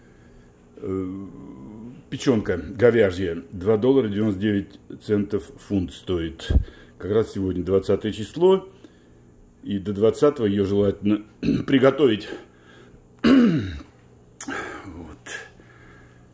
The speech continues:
Ну, я во время готовки слушаю, м, смотрю <clears throat> блогеров. Это, значит, ам, новости сверхдержавы, реальная журналистика, Сотник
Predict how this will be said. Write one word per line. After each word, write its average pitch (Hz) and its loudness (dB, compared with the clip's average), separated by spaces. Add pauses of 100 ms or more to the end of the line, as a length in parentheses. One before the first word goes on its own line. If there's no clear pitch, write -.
(920)
Ну, 131 0
я 120 0 (160)
во 107 2
время 110 2
готовки 107 0
слушаю, 101 -4
м, 92 -6 (1700)
смотрю 110 -4 (200)
<clears throat> 220 6
блогеров. 147 -4 (120)
Это, 107 -4
значит, 101 -6
ам, 107 -10 (260)
новости 117 -2
сверхдержавы, 113 2 (580)
реальная 104 0
журналистика, 120 0
Сотник 143 0